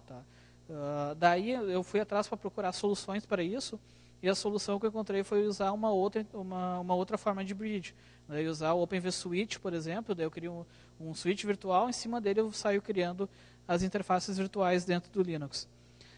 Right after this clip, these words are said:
Mas pra que isso? Porque cada container tem uma, tem pelo menos uma interface de rede,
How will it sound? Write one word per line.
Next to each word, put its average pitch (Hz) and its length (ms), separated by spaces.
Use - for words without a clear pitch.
Mas 220 220
pra 233 160
que 240 120
isso? 196 400
Porque 196 240
cada 214 240
container 214 480
tem 220 260
uma, 226 140
tem 202 460
pelo 214 260
menos 214 380
uma 214 120
interface 208 400
de 214 120
rede, 220 340